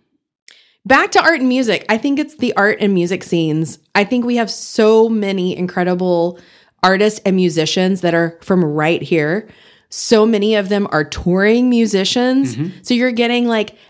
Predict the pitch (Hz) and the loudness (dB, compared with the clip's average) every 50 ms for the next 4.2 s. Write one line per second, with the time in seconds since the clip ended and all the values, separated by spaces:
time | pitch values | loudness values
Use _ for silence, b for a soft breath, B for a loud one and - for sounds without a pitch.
0 | b b - 233 233 233 233 220 220 220 220 220 214 214 214 214 214 B B B | b b 2 4 4 4 4 2 2 4 4 4 4 4 2 0 -4 B B B
1 | 202 196 208 202 196 208 208 202 - - - 190 185 190 196 202 202 190 196 180 | 0 0 2 2 2 2 0 0 -2 -2 0 2 2 4 4 2 2 2 2 2
2 | 170 170 165 170 175 175 - - 202 202 208 208 202 - - _ _ _ - 143 | 2 2 2 2 2 2 2 0 2 2 2 0 -2 -4 -8 _ _ _ -6 -4
3 | 147 151 160 165 170 165 - 139 180 175 165 160 156 156 151 147 139 - 151 147 | -2 0 2 2 2 0 0 -2 -2 -2 -2 -2 -2 -2 -4 -4 -4 -4 -4 -4
4 | 147 151 170 180 | -4 -6 -10 -12